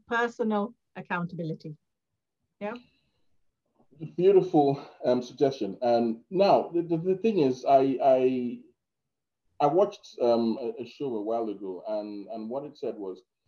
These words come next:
Speaker 2: you know, th-, it's not about the data. The data exists. It's all around us. We see it.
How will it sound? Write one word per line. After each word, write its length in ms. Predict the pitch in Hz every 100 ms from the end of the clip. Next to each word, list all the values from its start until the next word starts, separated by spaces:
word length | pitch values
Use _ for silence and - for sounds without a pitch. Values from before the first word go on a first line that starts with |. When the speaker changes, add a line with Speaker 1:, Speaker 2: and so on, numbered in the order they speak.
| _ -
Speaker 2:
you 100 | 110
know, 280 | 101 101 - _ _
th-, 100 | 139 -
it's 220 | 151 -
not 160 | 175 202
about 260 | 156 151
the 100 | 143 127
data. 380 | 127 120 98 85 _ _
The 60 | 123 165
data 220 | 190 160 147
exists. 520 | 143 113 120 135 - -
It's 120 | 120
all 260 | 151 165 123
around 260 | 127 131 104
us. 120 | 90
We 240 | 110 123 131
see 380 | - - 127 92
it. 140 | -